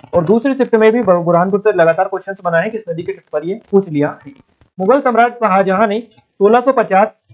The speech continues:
और सोलह सौ छप्पन के बीच में जामा मस्जिद का निर्माण यहाँ पर करवाया था। नेपानगर भारत के मध्य प्रदेश के जो बुरहानपुर जिला है,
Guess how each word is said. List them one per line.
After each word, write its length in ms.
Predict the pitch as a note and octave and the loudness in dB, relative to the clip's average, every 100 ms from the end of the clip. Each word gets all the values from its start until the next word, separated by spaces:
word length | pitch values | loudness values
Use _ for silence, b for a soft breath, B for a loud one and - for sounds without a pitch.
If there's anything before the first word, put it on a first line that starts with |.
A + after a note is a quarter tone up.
| - | -6
और 120 | A#3+ | -4
सोलह 280 | A3+ A3 A#3 | 0 2 0
सौ 280 | A#3 G#3 A3 | -2 -4 -4
छप्पन 560 | G#3+ _ G#3+ G#3+ A#3+ | -6 _ -8 -2 -2
के 80 | B3 | 0
बीच 220 | G#3 G3 | -2 -6
में 160 | F#3+ G#3+ | -8 -4
जामा 200 | F#3 A3+ | -2 0
मस्जिद 260 | A#3 G#3+ | 0 0
का 100 | A3 | -2
निर्माण 320 | G#3+ F3 D#3 F#3+ | -4 -2 -4 -4
यहाँ 200 | D#3 D#3 | -8 -6
पर 100 | D#3 | -8
करवाया 440 | _ A3 F3 C3+ | _ 0 0 -4
था। 100 | - _ _ _ _ _ _ _ _ D#3+ | -14 _ _ _ _ _ _ _ _ -6
नेपानगर 500 | F3+ F#3+ A#3+ A#3+ A3+ | -4 -2 0 0 0
भारत 300 | G3 G3+ G3 | 0 0 -2
के 220 | G#3 A#3 _ _ - F3+ | -4 -4 _ _ -10 -4
मध्य 200 | G#3+ B3 | -2 0
प्रदेश 300 | G#3 G#3+ A3 | 2 0 2
के 360 | A#3 A3+ - | 0 0 -6
जो 160 | E3 G3 | -4 -4
बुरहानपुर 460 | F3+ F3 F#3+ A3 | -2 -2 0 -2
जिला 200 | G#3 G3 | 0 0
है, 180 | F#3+ A#3 | 0 -4